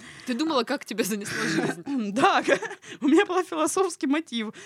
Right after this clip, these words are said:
Speaker 2: Я сидела, вообще-то размышляла о жизни, о том, как, ну, вообще, в принципе, нар-, я не знаю, как жить-то дальше, как уезжать отсюда. А тут ко мне подходит: «О, пошли сексом займемся». Да нет, ну подожди, <laughs> я еще
Speaker 1: Ну,
Speaker 2: не
Speaker 1: ребята,
Speaker 2: <laughs> Да,
Speaker 1: ну
Speaker 2: я
Speaker 1: хоть
Speaker 2: не го-,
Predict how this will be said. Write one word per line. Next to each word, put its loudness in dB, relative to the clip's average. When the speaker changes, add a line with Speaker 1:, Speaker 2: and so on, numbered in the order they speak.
Speaker 2:
Я -4
сидела, -4
вообще-то -6
размышляла 0
о 0
жизни, -4
о -8
том, -10
как, -12
ну, -2
вообще, -6
в -10
принципе, -8
нар-, -8
я -4
не -10
знаю, -10
как -6
жить-то -6
дальше, -4
как 0
уезжать 0
отсюда. -6
А -6
тут -6
ко -2
мне -2
подходит: -6
«О, -6
пошли -6
сексом -6
займемся». -2
Да -8
нет, -2
ну -4
подожди, -2
<laughs> 4
я -4
еще -4
Speaker 1:
Ну, 4
Speaker 2:
не 6
Speaker 1:
ребята, -4
Speaker 2:
<laughs> -6
Да, -8
Speaker 1:
ну -2
Speaker 2:
я -6
Speaker 1:
хоть 0
Speaker 2:
не -4
го-, -8